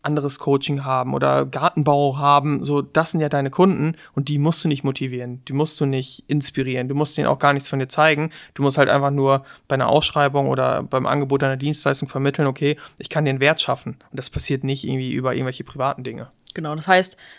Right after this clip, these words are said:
Speaker 2: ähm, du hast es vielleicht auch schon selber irgendwie mal gesehen, dass super viele, ähm, zum Beispiel, ich sag mal, virtuelle Assistenten oder sowas einen Instagram-Account haben und da dann die Dienstleistung anbieten. Und da gibt's dann viele, die es richtig machen, aber auch viele, die es falsch machen. Das heißt, es kommt ja wirklich nur darauf an, dass Leute dann, ähm, das Unternehmen dann oder potenzielle Kunden dann sehen,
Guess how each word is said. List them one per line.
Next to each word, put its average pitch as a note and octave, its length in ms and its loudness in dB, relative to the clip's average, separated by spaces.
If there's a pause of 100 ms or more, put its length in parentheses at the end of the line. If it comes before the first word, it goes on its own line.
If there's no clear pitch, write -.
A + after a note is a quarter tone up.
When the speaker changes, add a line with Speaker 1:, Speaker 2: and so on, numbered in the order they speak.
(100)
Speaker 2:
ähm, F3 400 2
du F#3+ 100 2
hast F3+ 100 2
es F#3 80 -4
vielleicht E3+ 180 2
auch E3 80 0
schon E3+ 120 0
selber E3+ 200 6
irgendwie E3+ 160 2
mal E3 140 2
gesehen, F3+ 240 6
dass F#3 140 2
super F3+ 180 -6
viele, F3 500 2
ähm, E3 300 0
zum E3 140 -6
Beispiel, D#3+ 240 -6
ich - 40 -6
sag D#3+ 140 -4
mal, D#3+ 320 -2
virtuelle E3 300 -2
Assistenten F#3+ 460 2
oder F3 180 2
sowas F3 320 0
einen D#3 160 -4
Instagram-Account G3+ 920 2
haben G3+ 340 4 (300)
und E3+ 140 0
da F3+ 100 8
dann F3 160 2
die E3+ 80 -4
Dienstleistung F3 500 2
anbieten. E3 600 0 (180)
Und F3 140 2
da F3+ 80 10
gibt's F3+ 180 2
dann E3+ 100 4
viele, F#3 280 2
die E3+ 80 0
es E3 100 -4
richtig G#3+ 260 2
machen, A3+ 280 2
aber F#3 160 4
auch F3 80 0
viele, F#3 200 2
die E3+ 80 0
es E3+ 80 0
falsch A#3+ 280 4
machen. G3 380 0 (200)
Das - 140 -2
heißt, F3+ 200 6
es - 160 -2
kommt F3+ 200 0
ja E3+ 120 6
wirklich F#3 220 0
nur F#3 100 2
darauf F3 280 2
an, E3 100 2
dass E3 160 2
Leute F3+ 300 6
dann, E3+ 280 0
ähm, E3 280 0
das - 140 -8
Unternehmen E3+ 440 0
dann E3 160 -2
oder D#3 160 -2
potenzielle D#3+ 400 -2
Kunden F#3 260 2
dann F3 160 2
sehen, F3+ 320 6